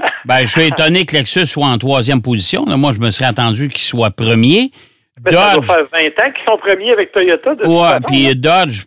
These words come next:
Speaker 1: pas, je suis pas tellement surpris parce que Dodge ont des vieux modèles. <laughs> On
Speaker 2: Ouais, c'est
Speaker 1: s'entend.
Speaker 2: ça. Évidemment,
Speaker 1: Hein ?
Speaker 2: on les a, on a eu le temps de les arranger. Mais
Speaker 1: Ben
Speaker 2: écoute,
Speaker 1: ouais.
Speaker 2: les autres, là,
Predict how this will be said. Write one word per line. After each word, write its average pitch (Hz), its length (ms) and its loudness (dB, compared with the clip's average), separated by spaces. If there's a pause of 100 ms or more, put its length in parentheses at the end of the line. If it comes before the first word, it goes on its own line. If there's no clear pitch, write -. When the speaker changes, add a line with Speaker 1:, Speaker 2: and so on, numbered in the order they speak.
Speaker 1:
pas, 151 200 -4
je 113 80 -4
suis - 80 -12 (100)
pas 180 140 -2 (180)
tellement 196 640 2
surpris 170 440 -2
parce 139 240 -4
que 135 60 -4
Dodge 156 380 0
ont 131 140 0
des 123 180 2
vieux 143 240 4
modèles. 151 480 0 (340)
<laughs> - 380 -8
On 143 120 -2
Speaker 2:
Ouais, 180 60 4
c'est 165 100 4
Speaker 1:
s'entend. 160 240 0 (100)
Speaker 2:
ça. 202 40 -8 (480)
Évidemment, 156 340 0
Speaker 1:
Hein ? 170 120 2
Speaker 2:
on 147 100 4
les 160 260 2
a, 196 220 2
on 160 140 0
a 175 60 0
eu 170 100 0
le 151 60 -10
temps 196 160 2
de 196 80 -4
les 160 100 -2
arranger. 165 400 0
Mais 208 140 2
Speaker 1:
Ben 117 60 2
Speaker 2:
écoute, 127 160 0 (640)
Speaker 1:
ouais. 185 60 -2
Speaker 2:
les 214 240 2
autres, 359 280 0
là, 254 100 4